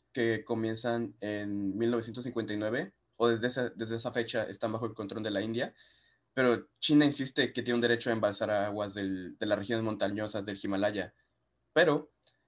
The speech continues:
eso obviamente afectaría directamente a, a India. Enciende alarmas en Nueva Delhi. El proyecto chino le restaría a la India una importante cantidad de agua potable, y pues algunos ríos importantes como el Brahmaputra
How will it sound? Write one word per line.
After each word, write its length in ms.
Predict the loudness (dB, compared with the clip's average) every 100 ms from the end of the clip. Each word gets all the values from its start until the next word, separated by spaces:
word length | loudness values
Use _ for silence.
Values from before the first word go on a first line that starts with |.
| -2
eso 220 | 0 4
obviamente 320 | 4 4 2
afectaría 840 | 0 0 2 2 2 2 0 -4 -12 _
directamente 1000 | -20 -4 0 0 0 0 0 0 0 -2 -4
a, 880 | 2 4 2 0 -4 -6 -10 -14 -18 _ 0
a 140 | 2
India. 360 | 2 0 -2 -6 _ _ _ -6
Enciende 300 | 0 4 4
alarmas 320 | 4 0 0
en 60 |
Nueva 180 | 2 2
Delhi. 300 | 0 -2 -6 _ _ -8
El 140 | -2
proyecto 300 | 2 2 0
chino 580 | -4 -2 0 0 -2 -8 -4
le 180 | 0
restaría 720 | 2 2 2 2 4 4 4 2
a 40 |
la 120 | 0
India 260 | -2 -2 -2
una 120 | -2
importante 500 | -4 -6 -4 -4 -2
cantidad 300 | -4 -2 0
de 60 | 0
agua 180 | -2 -4
potable, 480 | -2 0 0 -4 -10 _ _ _ _ _
y 160 | -2 -2
pues 260 | 0 -2
algunos 360 | 0 0 0 2
ríos 160 | 0 -2
importantes 500 | -4 -2 -2 -2 -6
como 220 | -4 -2
el 260 | -2 -4 -6
Brahmaputra 1120 | -4 -2 -2 -8 _ _ -8 -6 0 0 0